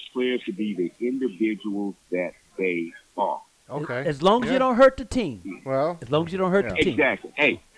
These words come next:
Speaker 1: hey, hey. And he has a set of rules. He will run your ass off in a New York minute. You hear me?
Speaker 3: <laughs> That's right.
Speaker 1: Oh, he'll run you off.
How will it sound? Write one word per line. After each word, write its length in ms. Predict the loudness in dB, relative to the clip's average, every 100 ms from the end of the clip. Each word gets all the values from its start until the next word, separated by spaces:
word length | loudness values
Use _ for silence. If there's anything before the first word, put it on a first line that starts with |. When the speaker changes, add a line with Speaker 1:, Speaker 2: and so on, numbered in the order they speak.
| -4
Speaker 1:
hey, 220 | 0 0 -2 -16 -4
hey. 220 | -2 -2 -4
And 180 | -6
he 260 | -2 -2 0
has 220 | 2 0 0
a 180 | -2 -2 -2
set 200 | -4 -4 -2
of 200 | -6 -4
rules. 360 | -2 -2 -4 -8 _ _ -4
He 100 | -2
will 180 | 0 0
run 260 | 0 -2 -2
your 240 | -2 -2 -2 -4
ass 80 | -4
off 220 | -4 -4 -4
in 120 | -6
a 140 | -4 -4
New 180 | -2 -2
York 360 | -2 -2 -4 -4
minute. 320 | -2 -2 -4 -14
You 140 | -8 -4
hear 120 | -2
me? 140 | -4 -8
Speaker 3:
<laughs> 100 | -6
That's 420 | 0 0 0 -4 4
right. 340 | 4 4 2
Speaker 1:
Oh, 120 | 0 0
he'll 240 | 2 2
run 140 | 2
you 160 | 0 0
off. 180 | -2